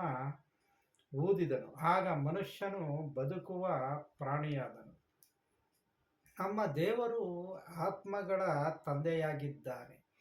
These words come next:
ದೇವರು ಆತ್ಮನಾಗಿರುವಂತೆಯೇ ಮನುಷ್ಯನು ಆತ್ಮದಿಂದೂಡ ಗೂಡಿಸುವವನಾಗಿ ಇದ್ದಾನೆ. ಮನುಷ್ಯನ ಆತ್ಮವು ಯೆಹೋವನ ದೀಪವಾಗಿದೆ. ಜ್ಞಾನೋಕ್ತಿ ಇಪ್ಪತ್ತು ಇಪ್ಪತ್ತೇಳರಲ್ಲಿ ಹೇಳುವುದಾಗಿದೆ.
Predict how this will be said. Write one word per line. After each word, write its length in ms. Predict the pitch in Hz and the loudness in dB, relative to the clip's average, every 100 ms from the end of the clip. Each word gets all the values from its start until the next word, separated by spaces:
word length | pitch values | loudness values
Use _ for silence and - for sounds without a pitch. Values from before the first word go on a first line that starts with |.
| - - - _ _ 139 | -20 -20 -20 _ _ 2
ದೇವರು 720 | 202 262 262 254 208 190 202 | 6 10 10 8 6 4 2
ಆತ್ಮನಾಗಿರುವಂತೆಯೇ 1700 | 208 139 165 190 190 190 185 185 175 175 175 170 160 180 180 214 185 | 0 0 0 0 -2 -2 -2 -2 -2 0 2 0 0 0 2 2 0
ಮನುಷ್ಯನು 1160 | 139 131 170 208 - 196 196 185 151 160 170 - - - _ | 0 -2 -2 -2 -4 -6 -4 -4 -2 -2 -6 -10 -20 -20 _
ಆತ್ಮದಿಂದೂಡ 920 | 151 185 196 185 170 170 170 160 170 185 160 143 151 | 2 2 4 0 0 0 -2 -2 0 2 4 4 2
ಗೂಡಿಸುವವನಾಗಿ 1000 | 135 160 175 - 170 160 151 156 165 185 | -2 -4 -4 -2 -2 0 0 0 0 -2
ಇದ್ದಾನೆ. 880 | 165 143 - 131 147 - - 143 139 | -4 -4 -8 2 2 2 -10 -10 -6
ಮನುಷ್ಯನ 560 | 143 220 240 - 220 214 | -4 -4 -4 -6 -4 -2
ಆತ್ಮವು 920 | 170 160 196 - 196 196 196 165 160 | 2 2 2 -2 -4 -2 -2 -2 -4
ಯೆಹೋವನ 640 | 147 143 143 190 190 185 185 151 139 160 170 - - - - _ - | -4 -4 -2 -2 -2 -4 -2 0 0 -2 -6 -12 -20 -20 -20 _ -4
ದೀಪವಾಗಿದೆ. 840 | 170 202 185 160 139 131 - 120 117 | 0 4 6 6 4 2 -6 -14 -4
ಜ್ಞಾನೋಕ್ತಿ 600 | 147 185 202 196 - 214 180 156 165 147 | 0 0 0 -6 -8 -4 -2 -2 -4 -4
ಇಪ್ಪತ್ತು 560 | 139 - 185 - 214 208 | -8 -4 -4 -4 -6 -6
ಇಪ್ಪತ್ತೇಳರಲ್ಲಿ 1300 | 139 - 156 - 151 156 156 151 160 175 143 143 131 | -4 -6 -6 -6 -2 0 0 -2 -4 -2 0 0 0
ಹೇಳುವುದಾಗಿದೆ. 840 | 139 143 139 123 113 113 - | 0 2 0 -4 -8 -14 -20